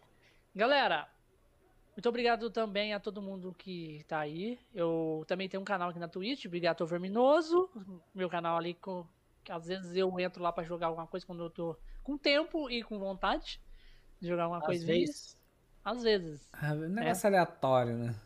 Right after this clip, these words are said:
Speaker 1: É um negócio aleatório lá mesmo, porque é meu canal, tipo, meu canal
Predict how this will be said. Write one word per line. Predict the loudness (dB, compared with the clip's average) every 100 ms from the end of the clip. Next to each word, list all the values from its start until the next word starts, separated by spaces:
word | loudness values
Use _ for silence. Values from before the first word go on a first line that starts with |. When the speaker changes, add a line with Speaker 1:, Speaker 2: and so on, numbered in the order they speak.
| _ _
Speaker 1:
É | -2
um |
negócio | 4 4 6
aleatório | 6 4 6 4 6
lá | 4 4
mesmo, | 2 -2
porque | -4 -2 0
é | 2 2 2
meu | 0
canal, | -2 -2 -2
tipo, | -2 -2 0 2 4 4 2 -2
meu | -2
canal | 2 4 4 4